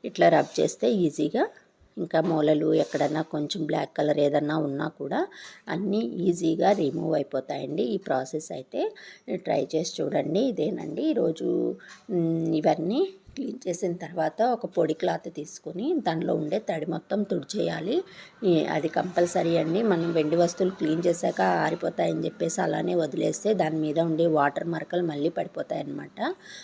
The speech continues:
అందుకని క్లీన్ చేసిన వెంటనే ఒక పొడి క్లాత్ తీసుకొని పొడి క్లాత్ తోటి, మ్, బా-, తడి లేకుండా, మ్, తుడిచిపెట్టుకోవాలి. తుడిచిపెట్టుకొని తర్వాత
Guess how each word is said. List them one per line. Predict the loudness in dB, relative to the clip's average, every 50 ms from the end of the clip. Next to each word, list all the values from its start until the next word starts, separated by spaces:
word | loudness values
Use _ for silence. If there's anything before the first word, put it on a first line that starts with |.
| -10 -4 -4
అందుకని | -2 0 2 2 2 2 2 2
క్లీన్ | 2 4 6 6 6 6 6
చేసిన | 4 4 4 2 0 0
వెంటనే | 0 0 -2 -2 -4 -2 0 0
ఒక | 0 0 0 -2
పొడి | 0 2 2 2 2
క్లాత్ | 0 0 0 0 -2 -2 -4 -6
తీసుకొని | -6 -6 -6 -6 -4 -2 -2 0 0
పొడి | 0 0 0 0 0
క్లాత్ | -2 -2 -2 -4 -4 -4 -6 -4
తోటి, | -4 -4 -2 -2 -2 -2 -2 -6 -14 -20 -20 -20 -14 _ -2
మ్, | 0 0 2 2 0 -2 -4 -4 -4 -2 -2 0 2 2 2 4
బా-, | 4 4 4 4 2 0 -4 -8 -8 -4 -4
తడి | -2 2 4
లేకుండా, | 6 6 6 6 2 -2 -2 4 4 6 6 4 2 -4 -18 -20 -20 -20 -20 -20 -20 -10 -6
మ్, | -2 -2 0 0 0 -2 -4 -6 -10 -12 -6 0 2
తుడిచిపెట్టుకోవాలి. | 2 2 2 0 0 0 0 0 -2 -2 0 2 2 2 2 2 2 2 2 2 0 -2 -8 -18 -20 -20 -6 0 2
తుడిచిపెట్టుకొని | 2 2 2 2 2 2 2 2 0 -2 -2 0 2
తర్వాత | 2 4 4 6 4 4 4